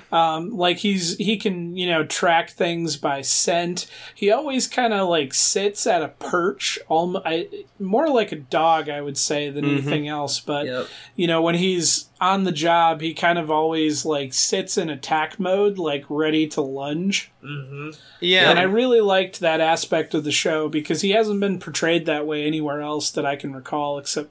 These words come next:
Speaker 1: maybe that one terrible movie.
Speaker 3: Uh, yeah, the,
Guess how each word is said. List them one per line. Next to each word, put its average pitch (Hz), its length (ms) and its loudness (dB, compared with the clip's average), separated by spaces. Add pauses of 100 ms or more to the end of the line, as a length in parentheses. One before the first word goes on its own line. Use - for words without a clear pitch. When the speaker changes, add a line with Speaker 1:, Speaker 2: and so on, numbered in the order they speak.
(120)
Speaker 1:
maybe 165 420 0
that 156 300 -2
one 160 420 -6
terrible 151 440 -2
movie. 147 460 -4 (440)
Speaker 3:
Uh, 165 640 0
yeah, 156 360 6
the, 147 480 2